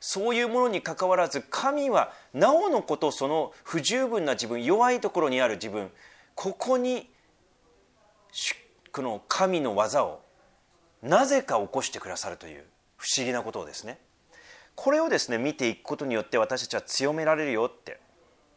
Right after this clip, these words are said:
で、この栄光の豊かさがあります、神の。で、エペソの三章の十六節では、え、「どうか父がその栄光の豊かさに従い、御霊により力を持って、あなた方の内なる人を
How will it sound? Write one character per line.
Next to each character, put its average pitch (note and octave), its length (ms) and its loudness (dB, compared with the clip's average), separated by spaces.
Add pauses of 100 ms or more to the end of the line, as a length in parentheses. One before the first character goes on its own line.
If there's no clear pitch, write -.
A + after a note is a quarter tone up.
(280)
で、 E3+ 80 -2
こ G3+ 80 0
の G3+ 100 6
栄 F#3+ 140 6
光 G3+ 160 2
の G3+ 80 4
豊 G3 180 4
か G3+ 120 2
さ D#3 100 0
が A#2 80 8
あ - 20 6
り F2+ 80 0
ま E2+ 120 -8
す、 - 160 -8
神 B2+ 200 -2
の。 E2+ 140 -8 (500)
で、 F3 520 0
エ D3+ 80 2
ペ D#3 140 0
ソ C#3 120 -2
の A#2+ 80 0
三 C#3+ 220 2
章 C3 100 -4
の A#2 80 0
十 C3 160 -2
六 B2 140 -2
節 - 180 -8
で G2+ 80 -8
は、 B2 380 4 (340)
え、 A#2 140 2
「ど E3+ 200 4
う D#3+ 60 2
か B2+ 160 4
父 C#3 340 -4
が C#3 340 2
そ - 160 -6
の C#3 180 -4
栄 G3 280 2
光 F#3+ 300 2
の F3+ 100 -2
豊 D3+ 360 0
か G3 120 0
さ F3+ 120 0
に A#2+ 120 -6
従 - 160 0 (200)
い、 A#2 240 -4 (400)
御 A2 80 -6
霊 G3 400 4
に F#3+ 80 -2
よ F#3+ 100 2
り E3+ 120 -2
力 A#3 400 2
を F3+ 60 4
持 C3+ 140 0
っ - 20 -6
て、 C#3 500 0 (380)
あ B2 80 0
な C#3 120 8
た D3 100 6
方 C#3+ 200 6
の A#2 220 0
内 C3 300 -2
な A3 100 4
る F3+ 100 2
人 - 240 -4
を B2+ 380 2